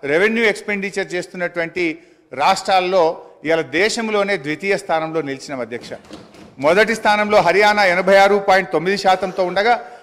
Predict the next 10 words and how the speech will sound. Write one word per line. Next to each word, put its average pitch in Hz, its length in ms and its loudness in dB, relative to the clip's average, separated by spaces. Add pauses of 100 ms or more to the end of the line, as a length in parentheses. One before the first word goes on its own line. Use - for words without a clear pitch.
(140)
ఎనభై 214 420 4
నాలుగు 220 300 2
పాయింట్ 208 340 2
రెండు 185 180 -2
శాతంతో 185 480 -2
తెలంగాణ 180 640 0 (280)
దేశంలో 190 460 0
రెండవ 185 340 2
స్థానంలో 190 460 -2
నిలిచిందని 170 680 -6